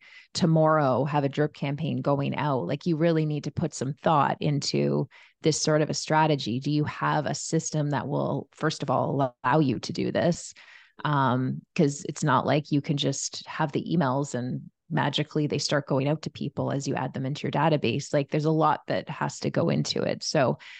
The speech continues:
I would say that if this is something you might wanna work on, it might be something towards this last part of the year that you wanna get put in place, um, to get going in, in January. But it's, it's, uh, like, I cannot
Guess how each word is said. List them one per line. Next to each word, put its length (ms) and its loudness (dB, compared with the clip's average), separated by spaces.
I 120 2
would 180 4
say 240 2
that 220 0
if 140 -2
this 180 -2
is 100 -6
something 280 -2
you 100 0
might 180 0
wanna 180 0
work 320 4
on, 420 2
it 80 -2
might 200 2
be 100 -2
something 760 -4
towards 560 0
this 240 2
last 300 0
part 180 2
of 80 0
the 60 0
year 380 2
that 120 -2
you 100 -4
wanna 240 -4
get 200 -6
put 160 -4
in 140 -2
place, 560 -4
um, 280 -2
to 120 -8
get 200 0
going 340 0
in, 180 0
in 180 -2
January. 680 -2
But 200 -2
it's, 220 -8
it's, 220 -6
uh, 140 -10
like, 220 -10
I 120 2
cannot 640 2